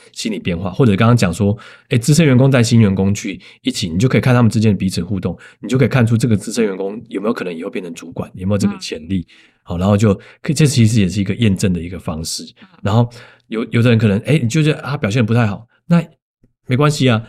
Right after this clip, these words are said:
Speaker 1: 因为你只是让他试验嘛，所以你就要给他一个管理能力的一个培养，然后来告诉他说，诶，其实你这样带人好像有更好的方法，然后也要让他们对这个很多，比如说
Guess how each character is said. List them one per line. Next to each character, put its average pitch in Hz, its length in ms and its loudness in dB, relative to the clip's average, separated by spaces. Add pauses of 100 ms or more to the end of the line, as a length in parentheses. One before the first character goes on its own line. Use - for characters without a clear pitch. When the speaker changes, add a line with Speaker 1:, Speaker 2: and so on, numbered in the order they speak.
(260)
Speaker 1:
因 147 120 2
为 147 40 6
你 135 60 4
只 107 100 -4
是 110 80 -2
让 117 140 2
他 113 80 2
试 113 360 -4
验 101 140 0
嘛， 82 140 -8
所 123 100 -2
以 117 60 4
你 95 60 0
就 110 100 0
要 104 80 0
给 98 100 -6
他 95 160 -6
一 101 40 -4
个 95 160 -8 (480)
管 123 180 4
理 120 100 6
能 95 200 2
力 110 100 6
的 95 100 2
一 95 40 0
个 95 100 -2
培 90 280 -4
养， 98 220 0 (120)
然 92 160 -8
后 104 120 0
来 113 180 -4
告 117 140 2
诉 117 80 2
他 113 80 4
说， 110 120 2
诶， 151 120 4
其 147 160 0
实 127 80 4
你 107 80 4
这 110 100 -2
样 113 80 0
带 113 180 0
人 82 200 -4 (300)
好 - 140 -6
像 123 140 2
有 87 60 0
更 - 140 -4
好 92 120 -12
的 82 60 -10
方 95 240 -4
法， - 240 -8 (380)
然 117 80 -2
后 120 80 2
也 110 60 2
要 117 40 2
让 117 120 0
他 123 80 0
们 107 80 -2
对 110 160 0
这 107 140 -6
个 98 220 -4 (320)
很 95 160 -12
多， 113 120 -2
比 - 100 -6
如 90 60 -6
说 104 260 -4